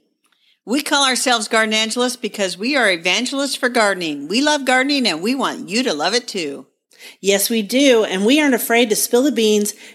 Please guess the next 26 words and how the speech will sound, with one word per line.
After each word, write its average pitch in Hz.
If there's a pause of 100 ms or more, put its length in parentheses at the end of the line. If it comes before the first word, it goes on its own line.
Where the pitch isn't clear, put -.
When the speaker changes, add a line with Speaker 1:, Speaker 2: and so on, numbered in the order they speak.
Speaker 2:
and 175
tell 208
all 226
of 247
our 240
gardening 208
secrets, 170
the 180
good, 175
the 190
bad, 175
and 165
even 202
the 180
ugly. 156 (180)
But -
that's 320
enough 220
of 180
who, 196
what, 185
when, 175
where. 180
Let's 220
move 240
on 254